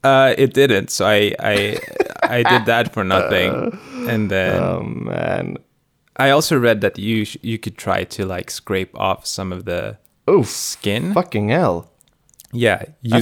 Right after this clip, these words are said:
Speaker 2: sounds like a, did you do that? Don't tell me you did it.
Speaker 1: <laughs> I did a little bit.
Speaker 2: No.
Speaker 1: I was desperate 'cause
Speaker 2: Fuck.
Speaker 1: the, the pain was just, um, so I, I took, like, a razor blade
Speaker 2: Oh my
Speaker 1: and just
Speaker 2: God.
Speaker 1: scratched a little bit.
Speaker 2: Oh, holy
Speaker 1: Yeah, that was,
Speaker 2: shit.
Speaker 1: that was
Speaker 2: Fucking
Speaker 1: horrible.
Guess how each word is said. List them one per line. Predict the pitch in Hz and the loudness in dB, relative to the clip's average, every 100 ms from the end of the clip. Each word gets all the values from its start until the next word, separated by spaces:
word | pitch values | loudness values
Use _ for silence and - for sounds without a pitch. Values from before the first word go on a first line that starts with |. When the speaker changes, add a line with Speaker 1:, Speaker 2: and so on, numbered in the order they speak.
| 101 | 4
Speaker 2:
sounds | 101 | 2
like | 95 | 0
a, | 101 | -6
did | 127 120 | -2 -2
you | 110 | 2
do | 120 | 2
that? | 254 - _ _ - - | 2 0 _ _ -6 0
Don't | 123 | 2
tell | 120 | 2
me | 110 | 2
you | |
did | 107 92 | 2 0
it. | - | 0
Speaker 1:
<laughs> | |
I | 113 | -2
did | - 120 | 0 2
a | 120 | 4
little | 117 107 92 | 4 2 0
bit. | 73 113 | 0 4
Speaker 2:
No. | |
Speaker 1:
I | 120 | 4
was | 135 110 | 4 2
desperate | 143 139 - 165 131 | 2 0 0 0 0
'cause | 113 | 0
Speaker 2:
Fuck. | - | 0
Speaker 1:
the, | 123 | 0
the | 117 | 0
pain | - 131 131 101 | -2 -2 0 0
was | 98 | -2
just, | - 87 92 - _ _ _ _ _ _ _ _ _ - | -2 -4 -4 -10 _ _ _ _ _ _ _ _ _ -2
um, | 104 92 90 92 | 2 2 0 -2
so | 98 | 0
I, | 98 - 110 | 2 2 -2
I | |
took, | - 120 - | -2 -6 -4
like, | 101 92 | -4 -2
a | 98 | -2
razor | 90 107 - 131 143 - | -2 -4 -2 -2 -2 -8
blade | - 123 143 180 - | -6 -2 -2 -4 0
Speaker 2:
Oh | 185 131 | 2 2
my | 113 104 95 90 - | 0 -2 -4 -6 -2
Speaker 1:
and | 123 110 | 0 2
just | 107 | 4
Speaker 2:
God. | 156 127 107 | 4 4 4
Speaker 1:
scratched | 123 127 123 - - | 4 4 2 -2 -4
a | 120 | 0
little | 110 104 101 | 2 2 0
bit. | 117 104 - - | -2 -4 -4 0
Speaker 2:
Oh, | 139 117 107 | 4 4 2
holy | 123 135 113 | 2 2 4
Speaker 1:
Yeah, | 113 101 | 4 4
that | 101 110 101 | 4 4 4
was, | 107 | 4
Speaker 2:
shit. | 143 | 6
Speaker 1:
that | 117 104 | 6 4
was | 101 | 2
Speaker 2:
Fucking | 127 95 110 | 2 2 0
Speaker 1:
horrible. | 110 | 2